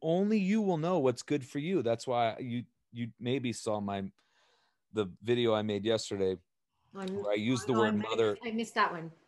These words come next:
Speaker 1: I
Speaker 2: No.
Speaker 1: used to swear, and I used to swear a lot, and I'm not gonna use the swear on the show, but what I did was,
Speaker 2: Oh,
Speaker 1: I'm
Speaker 2: yes,
Speaker 1: really
Speaker 2: I did.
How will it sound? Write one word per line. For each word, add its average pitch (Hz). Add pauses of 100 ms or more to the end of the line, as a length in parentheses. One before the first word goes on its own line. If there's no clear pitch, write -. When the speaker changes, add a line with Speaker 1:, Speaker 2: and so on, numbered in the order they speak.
Speaker 1:
I 120
Speaker 2:
No. 131
Speaker 1:
used 131
to 131
swear, 110
and 107
I 104
used 107
to 113
swear 110
a 101
lot, 98
and 101
I'm 101
not 110
gonna 117
use 107
the 107
swear 113
on 101
the 95
show, 127
but 107
what 104
I 104
did 147
was, 101
Speaker 2:
Oh, 403
Speaker 1:
I'm 359
Speaker 2:
yes, 370
Speaker 1:
really 359
Speaker 2:
I 339
did. 254